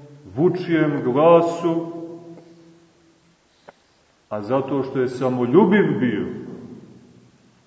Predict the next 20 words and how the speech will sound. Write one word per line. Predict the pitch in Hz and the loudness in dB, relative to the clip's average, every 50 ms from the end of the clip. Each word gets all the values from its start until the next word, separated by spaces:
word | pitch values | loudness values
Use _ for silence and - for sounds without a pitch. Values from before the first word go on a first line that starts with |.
| - 107 | -10 -6
nije | 127 151 165 165 160 | -2 0 2 2 2
ga | 147 143 131 - - | 2 2 0 0 -2
hranio | 131 135 139 143 139 151 151 143 | 0 2 2 2 2 2 0 -2
duh | - 151 151 147 | 0 0 -2 -2
zajednice. | - - 143 147 147 151 143 - - 113 107 - - - 104 90 - - - - - - - - - | -2 -2 0 2 2 4 2 2 0 -4 -6 -8 -10 -12 -12 -12 -12 -14 -16 -18 -20 -20 -20 -20 -16
Koga | - - 156 175 175 175 170 156 | -6 0 2 2 4 4 4 4
ne | 156 151 | 4 2
hrani | - 160 170 180 180 175 170 160 151 143 | 0 0 2 2 4 4 4 2 0 0
duh | 160 170 165 | 0 0 -2
zajednice, | 143 131 147 160 165 165 151 139 139 127 - 160 131 | -2 0 2 4 4 4 4 2 0 -2 -2 -4 -4
braće | 123 123 135 135 131 131 127 120 | -2 -2 -2 -2 -2 -2 -4 -8
i | 113 | -8
sestre, | - 117 123 117 113 - - - - - - - - | -8 -8 -8 -8 -8 -10 -14 -18 -18 -20 -20 -12 -6
taj | 117 123 123 | -4 -2 -2
je | 113 104 | -2 -4
samoljubiv. | - - - 110 101 101 98 98 98 120 139 143 123 107 92 76 71 71 143 - - - - - - - - - - - - - - _ _ _ _ _ _ _ _ _ _ _ _ | -6 -8 -10 -10 -10 -10 -10 -10 -2 0 0 0 0 -4 -8 -10 -12 -12 -14 -14 -16 -16 -18 -20 -20 -20 -20 -20 -20 -20 -20 -20 -20 _ _ _ _ _ _ _ _ _ _ _ _
I | 120 104 101 | -12 -10 -6
njega | 101 113 135 156 143 135 131 | -6 -4 -4 -2 -2 0 0
lako | 120 113 110 104 127 165 165 170 - 131 143 | 0 0 0 4 4 6 6 4 2 0 0
love | 135 131 135 139 139 131 123 127 120 113 104 | 2 2 2 2 0 2 2 0 0 0 -2